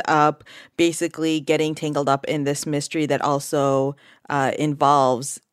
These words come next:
Jack Callahan, who is this guy from her high school past.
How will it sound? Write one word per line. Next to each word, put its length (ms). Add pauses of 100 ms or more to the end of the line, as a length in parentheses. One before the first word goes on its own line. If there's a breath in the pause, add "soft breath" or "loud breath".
(120)
Jack 520 (160)
Callahan, 500
who 120
is 280
this 140
guy 160
from 220
her 300
high 140
school 320
past. 520